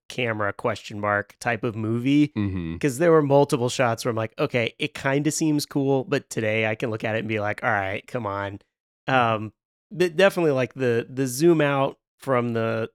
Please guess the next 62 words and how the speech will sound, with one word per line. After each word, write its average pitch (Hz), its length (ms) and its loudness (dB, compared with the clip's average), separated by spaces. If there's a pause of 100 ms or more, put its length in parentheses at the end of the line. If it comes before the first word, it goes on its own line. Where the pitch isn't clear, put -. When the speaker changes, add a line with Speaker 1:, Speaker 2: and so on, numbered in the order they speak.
Speaker 1:
football 131 360 0
field, 131 200 -4
the 180 80 2
whole 180 140 4
thing 147 140 2
with 120 100 0
the 104 60 -10
football 113 340 -4
field 107 240 -4
is 101 60 -14
pretty 107 220 -6
cool. 98 280 -8
That's 104 160 -6
a - 60 -6
Speaker 2:
Yeah. 95 120 -2
Speaker 1:
good 69 360 -6
location. 107 760 -4 (500)
Um, 117 220 6
Speaker 2:
When, 117 100 6
when 127 120 2
Speaker 1:
and 127 80 2
Speaker 2:
they 123 40 4
Speaker 1:
yeah, 117 100 2
with 117 80 2
Speaker 2:
turn 143 120 2
Speaker 1:
the 139 60 2
Speaker 2:
the 139 40 4
Speaker 1:
stuff 135 140 2
from 95 100 0
Speaker 2:
lights 131 120 -2
Speaker 1:
the 131 80 2
Speaker 2:
on 131 360 0
and 107 100 -2
it's 101 140 -10
dark 98 260 -2
and 113 80 0
they 92 60 -2
flip - 240 -8
the - 100 -6
lights 87 280 -2
on 110 120 0
and 107 120 -2
the 92 40 -4
camera 101 400 -4
is 98 80 -4
just - 220 -8 (100)
on 95 520 -4
Dirty 98 240 -6
Harry 95 400 -4
and 92 80 -6
his 82 200 -10 (220)
forty-four 95 600 -6
pointed 92 360 -6
at 95 120 -10
the 95 60 -10
screen, 85 440 -8
that 85 160 -10
shot's 76 320 -12
super 90 120 -14
cool. 156 80 0
Speaker 1:
Yeah, 120 400 4
yeah. 113 520 -4